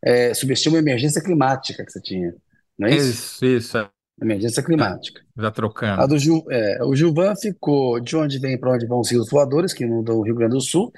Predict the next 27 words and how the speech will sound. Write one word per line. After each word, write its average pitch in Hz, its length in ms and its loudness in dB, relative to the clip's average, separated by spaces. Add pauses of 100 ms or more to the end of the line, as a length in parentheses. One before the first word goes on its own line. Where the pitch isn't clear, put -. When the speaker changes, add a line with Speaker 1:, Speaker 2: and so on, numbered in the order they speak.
(140)
Speaker 1:
Ele 120 120 2
deu 143 140 4
uma 131 140 2
aula 123 340 2
aí 110 60 -2
sobre 110 260 -4
os 95 100 -8
rios 110 200 -4
voadores, 113 440 0
a 127 60 0
importância 113 600 -4
deles, 113 360 0
e 101 220 -6 (540)
explicou 123 500 0
e 127 60 0
trouxe, 123 260 -2
inclusive, 117 640 0 (540)
é, 107 100 0
é, 101 920 0
é, 104 40 0
animação 110 460 2
pra 104 100 -2
mostrar 127 400 2
isso, 156 260 -2
mas 156 160 0
a 151 60 0
síntese 156 500 0